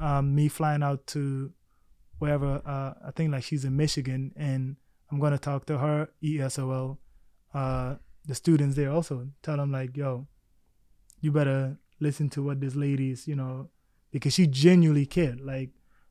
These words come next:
my graduation day, when we didn't have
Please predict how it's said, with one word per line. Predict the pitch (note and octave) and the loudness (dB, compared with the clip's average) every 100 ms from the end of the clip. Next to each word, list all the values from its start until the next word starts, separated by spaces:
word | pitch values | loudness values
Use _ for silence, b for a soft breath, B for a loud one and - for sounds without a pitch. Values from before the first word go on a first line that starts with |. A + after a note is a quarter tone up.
| - | -4
my | C#3+ | 0
graduation | C#3 D3+ D3+ D3+ D#3+ D3+ D#3 | 4 6 6 6 6 4 4
day, | D3 D3+ D3+ E3 _ _ _ _ - | 6 6 4 0 _ _ _ _ -2
when | D3 C#3 C3+ C3 | 2 2 4 6
we | D3+ | 6
didn't | D3+ C#3 | 8 6
have | C#3+ C3+ | 2 0